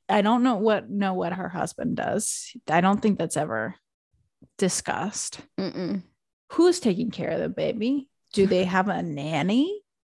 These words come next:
Speaker 1: Can they
Speaker 2: Right.
Speaker 1: afford that? Or is he
Speaker 2: Right.
Speaker 1: home f-, full time taking care of the baby? Like, what, what's going on?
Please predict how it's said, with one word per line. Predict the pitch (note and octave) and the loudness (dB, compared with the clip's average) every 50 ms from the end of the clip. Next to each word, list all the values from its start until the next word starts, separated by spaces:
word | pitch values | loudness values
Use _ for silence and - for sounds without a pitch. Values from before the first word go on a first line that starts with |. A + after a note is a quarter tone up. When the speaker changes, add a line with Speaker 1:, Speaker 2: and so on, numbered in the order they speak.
| _ - - | _ -4 0
Speaker 1:
Can | A3 F#3+ F#3+ | 2 4 4
they | G3 G#3+ | 6 6
Speaker 2:
Right. | G3 G3 G#3 G3+ G3 | 4 4 4 4 2
Speaker 1:
afford | - - G3 G3 F3+ F#3 G#3 A#3+ A#3+ - | 0 -4 -4 0 2 2 2 2 0 2
that? | D#4 D#4+ F4 G4 G#4+ A4 - _ _ _ _ _ _ _ _ _ _ _ _ _ _ - | 2 2 4 2 2 0 -4 _ _ _ _ _ _ _ _ _ _ _ _ _ _ -8
Or | F3+ | -2
is | F#3+ G#3+ F#3 - | 0 2 2 2
he | - - A3+ A3+ A#3 | 2 4 4 4 4
Speaker 2:
Right. | G#3+ - | 4 2
Speaker 1:
home | - F#3+ G3+ G#3 A3 A#3 B3 B3+ B3 | 2 2 2 4 4 4 4 4 2
f-, | - - - - _ _ _ _ _ _ _ _ _ _ _ _ _ _ _ - - | 0 -8 -20 -20 _ _ _ _ _ _ _ _ _ _ _ _ _ _ _ -20 -10
full | - G3 G#3 G#3 | -4 -2 -2 -2
time | G#3 - - F3+ F3 F3+ A3+ B3+ | -2 -4 -6 -6 -4 -2 -2 -2
taking | B3+ C#4 C4 - C#4+ C#4 | -4 -4 -8 -4 -4 -4
care | C#4 - D4+ D4 D4+ | -2 -2 -2 -2 -2
of | D4+ | -2
the | D4 D4+ | -4 -6
baby? | C#4+ D4 D4+ D4+ D4+ - E4 D#4+ D#4 C4+ | -6 -6 -6 -8 -6 -6 -6 -6 -4 0
Like, | G#3+ G#3+ G#3+ | 2 2 2
what, | A3 A3+ C#4 A#3 A3+ | 4 4 2 2 2
what's | B3 C#4 C4 - | 0 -2 -2 -2
going | - D4+ D4+ D4 D4+ | -2 0 0 0 0
on? | E4 F4+ C#4 - - G#2 - | -2 -4 -4 -6 -8 -12 -16